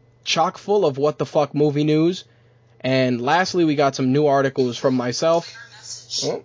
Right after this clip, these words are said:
that's my phone telling me that somebody sent me a Twitter message. Why is that not on silent? Who knows? But this, my friends, is the beauty of doing shit live. But, uh, as I was saying,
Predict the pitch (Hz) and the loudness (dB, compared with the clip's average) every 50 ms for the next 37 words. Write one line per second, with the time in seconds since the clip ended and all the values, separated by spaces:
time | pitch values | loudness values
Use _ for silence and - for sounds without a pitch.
0 | _ _ - 110 113 104 117 - 135 127 127 131 - - 156 151 139 135 - - | _ _ -12 -8 -8 -8 -6 -4 -2 -2 -2 -2 0 0 2 2 2 0 0 0
1 | 127 123 123 123 123 117 113 113 - - 160 175 151 120 123 127 - 139 110 120 | 0 0 0 0 0 -2 -2 -2 0 0 2 4 4 2 2 0 0 0 0 2
2 | 131 127 127 - - 160 147 123 113 110 101 101 - 107 95 107 113 113 110 113 | 2 0 0 2 2 4 4 4 4 2 -2 -4 -6 -6 -8 -8 -8 -8 -6 -4
3 | 117 127 127 131 131 127 131 127 120 113 131 131 131 127 127 127 123 - - 135 | -2 0 0 0 -2 -2 -2 -2 -2 -2 -2 0 0 0 0 -2 -2 -2 -2 0
4 | 139 147 156 156 - - - - 170 170 180 180 175 175 151 127 127 120 120 110 | 2 2 0 -2 -4 -8 -6 -2 0 2 2 4 4 4 4 2 0 -2 -6 -4
5 | 120 - 214 220 208 - - 160 143 135 131 - 143 135 131 127 127 123 - - | -2 0 2 2 2 2 0 0 0 0 0 0 2 2 2 2 0 -2 -4 -8
6 | _ _ _ _ _ _ _ _ - 131 139 139 139 135 131 127 131 139 131 127 | _ _ _ _ _ _ _ _ -2 2 2 4 4 2 0 0 0 0 0 0
7 | 123 - 143 151 160 151 143 139 135 - 131 127 123 120 139 139 135 139 135 123 | 0 -2 0 2 2 2 2 0 0 -2 -4 -4 -2 0 2 2 4 2 2 0
8 | - - - 135 120 - 113 117 110 101 90 85 90 127 - - 131 127 123 123 | -2 0 0 0 0 -2 -4 -6 -6 -6 -8 -10 -12 -16 -12 -6 -4 -2 -2 -2
9 | 120 117 113 113 - _ _ _ _ _ _ _ _ _ _ _ _ _ _ _ | -2 -2 -2 -4 -6 _ _ _ _ _ _ _ _ _ _ _ _ _ _ _
10 | _ _ _ _ _ - - - 160 165 160 160 151 143 139 139 - - 139 127 | _ _ _ _ _ -8 -2 0 0 2 2 2 2 2 2 0 0 0 0 0
11 | 110 95 90 - | -2 -6 -10 -14